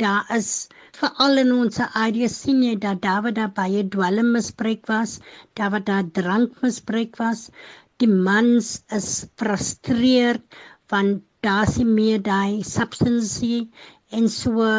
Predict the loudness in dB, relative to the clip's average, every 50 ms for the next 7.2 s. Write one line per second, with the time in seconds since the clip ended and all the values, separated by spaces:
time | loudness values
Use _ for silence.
0 | 0 -2 -8 _ -14 -14 -12 -6 -2 0 2 2 4 4 4 2 2 0 -2 -2
1 | 0 2 2 2 2 2 2 2 0 0 -2 -2 -2 -2 -2 -2 -2 -2 -4 -6
2 | -8 -10 -10 -10 -10 -8 -4 0 2 2 4 2 2 -2 -6 -14 -14 -12 -6 -4
3 | -4 -4 -4 -6 -8 -6 -4 -4 -2 -2 -2 -2 -2 -2 0 2 2 2 2 2
4 | 0 0 0 0 0 -2 -2 -4 -6 -6 -6 -8 -6 -4 -4 -2 -2 -2 -4 -6
5 | -8 -8 -8 -6 -6 -6 -6 -8 -10 -12 -16 -20 -20 -20 -20 -20 -20 -20 _ -4
6 | 0 4 4 4 4 4 2 0 0 2 4 2 2 2 0 _ -8 -2 2 2
7 | 4 2 2